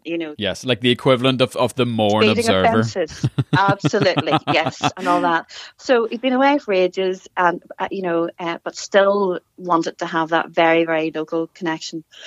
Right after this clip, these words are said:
Speaker 1: Um, the other one, which is also sort of food related, and we'll probably drop another name of a brand here, but anyway, um,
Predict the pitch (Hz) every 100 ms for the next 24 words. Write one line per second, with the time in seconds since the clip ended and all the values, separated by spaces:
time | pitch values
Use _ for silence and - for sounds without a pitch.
0 | - - - 185 180 170 - - 190 202
1 | 226 214 180 170 180 175 170 170 170 170
2 | 160 165 _ - - 175 202 196 196 185
3 | 165 - _ _ _ _ _ _ _ -
4 | 170 165 175 170 165 - _ - 156 156
5 | 175 165 160 160 156 160 156 156 156 170
6 | 180 175 175 170 170 160 - - - -
7 | 196 170 170